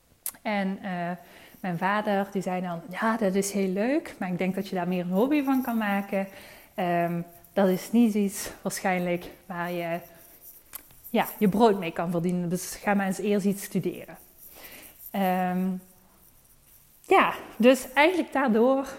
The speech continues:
dacht ik, dacht ik altijd van, "Oh ja, dat is een no-go." Want op het moment dat je ergens geld in gaat investeren en je kan er geen geld uit verdienen, dan moet je het maar niet doen. Hele foute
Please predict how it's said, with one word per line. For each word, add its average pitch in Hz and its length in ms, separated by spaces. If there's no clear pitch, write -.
dacht 226 200
ik, 226 160
dacht 220 340
ik 202 80
altijd 196 340
van, 196 240
"Oh 226 60
ja, 180 80
dat 165 140
is 175 120
een 196 140
no-go." 190 640
Want 202 140
op 190 80
het 196 100
moment 208 500
dat 202 180
je 226 60
ergens 180 340
geld 262 220
in 247 120
gaat 226 140
investeren 196 840
en 196 240
je 170 400
kan 202 220
er 180 60
geen 185 180
geld 185 240
uit 180 160
verdienen, 247 560
dan 190 560
moet 269 180
je 247 60
het 208 60
maar 175 140
niet 175 140
doen. 170 220
Hele 359 240
foute 240 540